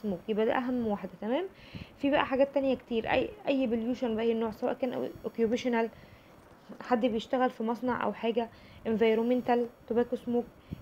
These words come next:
اندور او اوت دور، البليوشن، كل البليوشن بكل الصور بتاعها. في حاجات جينيتك زي الالفا وان انتي تريبسين ديفيشنسي،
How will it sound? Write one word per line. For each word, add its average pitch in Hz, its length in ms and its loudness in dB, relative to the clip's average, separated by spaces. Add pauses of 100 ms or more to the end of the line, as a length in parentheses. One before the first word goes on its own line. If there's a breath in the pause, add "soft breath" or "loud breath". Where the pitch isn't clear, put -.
اندور 233 360 4
او 220 140 2
اوت 254 180 6
دور، 233 360 4
البليوشن، 240 680 2 (120)
كل 285 120 4
البليوشن 262 500 0
بكل 269 220 2
الصور 262 320 2
بتاعها. 185 380 -2 (360 loud breath)
في - 80 -2
حاجات 277 260 4 (100)
جينيتك 269 440 0
زي 226 220 4
الالفا 269 320 2
وان 262 120 0
انتي 247 160 -6
تريبسين 233 380 -6
ديفيشنسي، 214 560 -6